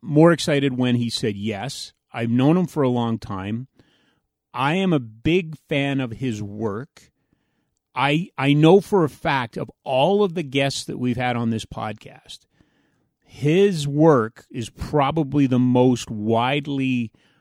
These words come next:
recognized and viewed, for sure. Um, why is that? Because he's a photographer, and he's the best photographer that I know.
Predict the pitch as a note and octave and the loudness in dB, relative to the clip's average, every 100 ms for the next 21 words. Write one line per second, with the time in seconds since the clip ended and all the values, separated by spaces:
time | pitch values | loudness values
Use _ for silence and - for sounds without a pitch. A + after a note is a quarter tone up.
0 | _ A2 A#2+ C#3 D3 C3 B2+ B2+ A#2+ A2+ | _ -4 0 0 -2 0 0 0 -2 -4
1 | A2 G2+ F#2+ G2 A2+ A2+ F2+ D2+ - _ | -4 -6 -10 -8 -2 -2 -2 -8 -20 _
2 | _ _ - B2+ B2 A#2 - - A#2+ F#2+ | _ _ -2 2 2 0 -6 -8 -8 -8
3 | D#2 - _ _ _ _ _ _ A2 G#2+ | -12 -20 _ _ _ _ _ _ -12 -8
4 | G2+ G#2 G#2 - A2 A2+ B2+ C#3+ C#3+ D#3 | -8 -8 -10 -10 -6 0 2 2 2 -2
5 | C#3+ F3+ G#3+ A#3 _ _ _ _ _ A2+ | -4 -4 -6 -10 _ _ _ _ _ -20
6 | G#2 B2 C#3 - - C#3 D3+ D#3 - D#3+ | -10 -4 -4 -6 -6 -2 0 -2 -4 -6
7 | D3+ G3 - - - E4+ A3 - - - | -4 -6 -6 -8 -4 -4 -6 -12 -16 -20
8 | _ _ _ _ - B2+ C3+ D#3 C3+ C#3 | _ _ _ _ -8 0 2 0 -2 -10
9 | C3+ - F3 D3+ B3+ - - C#3+ A#2+ G#2 | -16 -6 -4 -2 -4 -6 -12 -8 -6 -6
10 | G2 F#2 G2 F#2 G2+ G#2+ G2 G2 G2 F#2 | -10 -14 -14 -12 -8 -6 -6 -6 -6 -8
11 | D2+ | -12